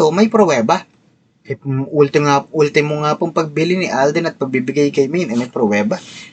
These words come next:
Di ba? Eh, ito hong kay Catherine, meron ho ba? Sagot, eh, wala. Kasi nga, for public consumption po ang lahat.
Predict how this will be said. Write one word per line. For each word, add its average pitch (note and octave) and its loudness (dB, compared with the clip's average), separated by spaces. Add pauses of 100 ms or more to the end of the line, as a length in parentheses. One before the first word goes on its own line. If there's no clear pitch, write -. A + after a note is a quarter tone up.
(160)
Di A2 -2
ba? C3 -2 (260)
Eh, D#3+ 2
ito F3+ 0
hong F#3 0
kay F#3 0
Catherine, D3+ -2
meron C#3+ 0
ho F3+ 2
ba? D#4+ 4 (800)
Sagot, D#3 -6
eh, D#3+ -4
wala. C#3 0 (580)
Kasi E3 -6
nga, A#2+ -2
for C3 0
public F#3 -2
consumption A#2 -2
po A#2+ -2
ang D#3 -4
lahat. - -4